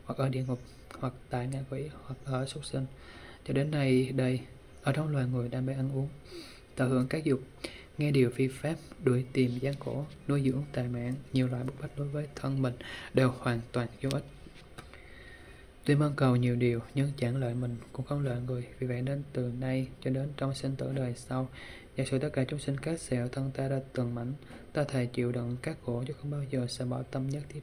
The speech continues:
trí." Lại cũng không sẽ bỏ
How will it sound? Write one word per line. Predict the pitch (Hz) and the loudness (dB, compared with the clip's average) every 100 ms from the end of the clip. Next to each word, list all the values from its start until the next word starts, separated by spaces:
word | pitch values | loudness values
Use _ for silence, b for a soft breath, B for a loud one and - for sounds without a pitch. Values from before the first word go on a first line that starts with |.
| - | -4
trí." | 139 156 - - - - - - - - - - - - - - - - - - B B B B B - | -4 -4 -8 -16 -16 -16 -20 -20 -20 -20 -18 -18 -18 -18 -18 -18 -20 -20 -18 -14 B B B B B 2
Lại | 139 135 135 135 | 6 8 6 6
cũng | 135 135 | 2 2
không | 160 | 0
sẽ | 147 135 | 2 4
bỏ | 123 | 2